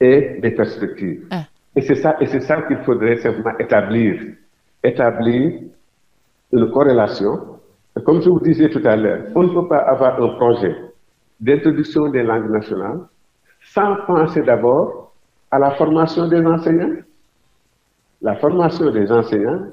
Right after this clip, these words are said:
Speaker 1: devait venir de, c-, c-, c-, ça devait se faire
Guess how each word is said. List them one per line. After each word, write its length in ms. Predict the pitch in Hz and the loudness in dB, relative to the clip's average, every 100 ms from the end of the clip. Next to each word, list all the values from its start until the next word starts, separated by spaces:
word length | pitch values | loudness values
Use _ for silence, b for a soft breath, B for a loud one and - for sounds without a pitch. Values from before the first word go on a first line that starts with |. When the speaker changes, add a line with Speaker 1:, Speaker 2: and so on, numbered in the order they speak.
| _ _ - | _ _ 0
Speaker 1:
devait 240 | 135 135 | 2 4
venir 400 | 139 135 160 175 - | 2 2 0 0 2
de, 260 | 120 - | 0 0
c-, 160 | - - | -10 -16
c-, 120 | - - | -20 -20
c-, 480 | _ _ _ - 135 | _ _ _ -10 -8
ça 200 | - 131 | 0 2
devait 240 | 139 165 | 2 0
se 200 | 165 - 151 | -4 -8 -2
faire 280 | 139 151 | 0 0